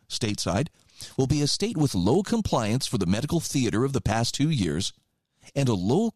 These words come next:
tolerance threshold hold for all the engineered madness. Florida, Arizona, Texas, Wyoming, and South Dakota come to mind first, although there are a half dozen others. Governors and local representatives who are not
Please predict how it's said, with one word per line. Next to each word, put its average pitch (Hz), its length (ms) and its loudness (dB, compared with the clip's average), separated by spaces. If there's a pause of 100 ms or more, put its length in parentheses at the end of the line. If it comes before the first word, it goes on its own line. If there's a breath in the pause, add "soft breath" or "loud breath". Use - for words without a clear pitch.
(120)
tolerance 170 520 2
threshold 107 480 0 (340 loud breath)
hold 123 280 2
for 123 240 0
all 180 220 4
the 196 240 -2
engineered 160 500 2
madness. 110 680 -2 (560 loud breath)
Florida, 151 560 2 (340)
Arizona, 139 640 2 (100)
Texas, 113 480 -2
Wyoming, 131 560 0
and 131 80 0
South 117 240 -2
Dakota 131 320 0
come 127 180 -2
to 135 80 2
mind 139 240 0
first, 156 360 -2 (260 loud breath)
although 190 240 2
there 170 160 2
are 170 140 4
a 170 40 0
half 135 220 0
dozen 117 320 2
others. 110 440 -2 (1500 loud breath)
Governors 190 420 2
and 131 100 4
local 151 260 2
representatives 135 680 0 (200 loud breath)
who 160 160 6
are 135 100 4
not 139 400 0